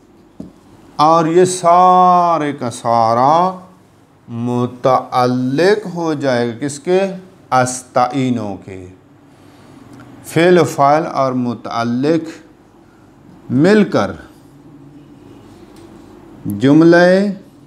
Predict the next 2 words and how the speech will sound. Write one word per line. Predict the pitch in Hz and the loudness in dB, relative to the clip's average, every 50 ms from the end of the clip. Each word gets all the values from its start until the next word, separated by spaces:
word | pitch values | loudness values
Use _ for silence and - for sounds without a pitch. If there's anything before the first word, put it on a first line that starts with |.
| - - - - - - - - - - - - - - - - - - - - - - - - - - - | -20 -20 -20 -20 -20 -20 -20 -20 -20 -20 -20 -20 -20 -20 -20 -20 -20 -20 -20 -20 -20 -20 -20 -20 -20 -20 -20
फेलिए | - - - 151 143 143 143 143 143 147 151 156 156 156 165 175 185 196 208 196 - - - - - _ _ _ _ - - - - _ _ _ - - - - - - - - - - | -20 -4 0 2 4 6 6 6 6 6 6 6 6 6 4 4 2 2 0 -4 -8 -12 -18 -20 -20 _ _ _ _ -20 -20 -20 -20 _ _ _ -20 -20 -20 -20 -20 -20 -20 -20 -12 -6
इंशाइया | - 123 123 123 123 120 120 - - - 131 123 120 - 127 135 139 143 151 156 156 | -2 2 2 4 2 2 0 -4 -2 -2 0 0 0 0 2 2 4 4 6 4 4